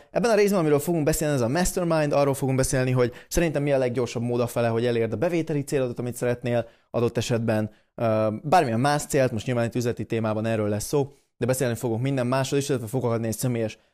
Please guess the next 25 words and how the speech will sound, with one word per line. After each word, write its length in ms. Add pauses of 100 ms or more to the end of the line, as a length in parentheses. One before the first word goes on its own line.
(120)
példát 360
is, 120
úgyhogy 200
mindjárt 320
belevágunk. 640 (680)
Ha 60
tetszenek 360
ezek 160
a 60
podcastek, 760
kérlek, 220
ne 80
felejtsd 280
el 80
megnézni 400
őket 240
Spotify-on 480
vagy 140
Apple 200
Podcast-en 480
is, 100
ha 120
esetleg 320
Instán 340
nézed, 340